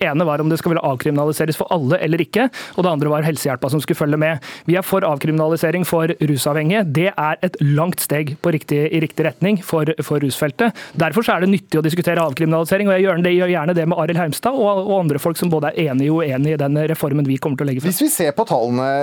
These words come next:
Speaker 2: Even Rød i Arbeiderpartiet, så har altså en av fire, eh, prøvd, eh, cannabis, ifølge S S B, og rundt, eh, to hundre tusen nordmenn har brukt cannabis det siste året.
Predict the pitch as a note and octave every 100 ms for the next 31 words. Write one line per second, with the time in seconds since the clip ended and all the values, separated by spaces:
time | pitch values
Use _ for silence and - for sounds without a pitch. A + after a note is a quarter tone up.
0 | D3 D#3 C#3+ D3 D3 D3+ D3+ C#3+ B2 D3+
1 | E3 F3+ E3+ D#3 - F3 D#3+ E3+ - F#3
2 | F3 C#3 D3 D3 - - G#3+ D3+ G#2+ A2
3 | F#3 F3 E3 D#3+ D#3+ D3+ D#3+ A3+ G#3+ F#3+
4 | G3 F3+ D#3+ D#3 D#3 D#3 D3+ A3 A#3 F#3+
5 | F#3 E3 D#3+ E3+ - A#3+ E3+ F3 - F#3+
6 | F3+ - C3+ C3+ F3+ C#3+ B2 E3+ C3+ A2
7 | C3 D#3 C3 - A2 A2 C3+ - D#3+ D#3
8 | D3+ - D3 F#2+ G#2 D#3+